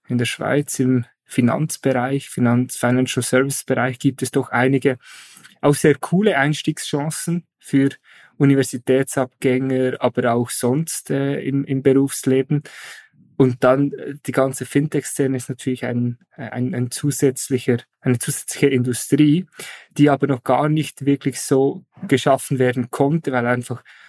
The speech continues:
zum Beispiel die, die Credit Suisse, die U B S, die Julius Baer, die großen Banken, aber auch die Versicherungen sehr attraktive, ähm, Angebote den, den Jungen, aber auch den Berufstätigen anbieten.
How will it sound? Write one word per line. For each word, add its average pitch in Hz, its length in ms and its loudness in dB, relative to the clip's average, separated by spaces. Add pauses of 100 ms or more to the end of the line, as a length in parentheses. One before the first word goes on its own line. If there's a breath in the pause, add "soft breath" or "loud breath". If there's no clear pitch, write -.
zum 123 180 -4
Beispiel 139 720 2
die, 131 260 0
die 127 140 -6
Credit 131 380 0
Suisse, 131 340 -2
die 131 120 0
U 127 80 2
B 127 120 4
S, 127 240 2
die - 120 -4
Julius 127 360 0
Baer, 131 280 4
die 127 140 -2
großen 135 520 0
Banken, 135 600 -2 (340 loud breath)
aber 123 260 4
auch 123 100 0
die - 120 -4
Versicherungen 135 880 0 (240 soft breath)
sehr 139 280 2
attraktive, 131 1120 2
ähm, 117 240 -2
Angebote 127 840 -2 (500 soft breath)
den, 120 280 4
den 120 200 4
Jungen, 147 380 4
aber 127 300 0
auch 123 160 -2
den 123 340 0 (220)
Berufstätigen 123 880 0
anbieten. 117 680 -6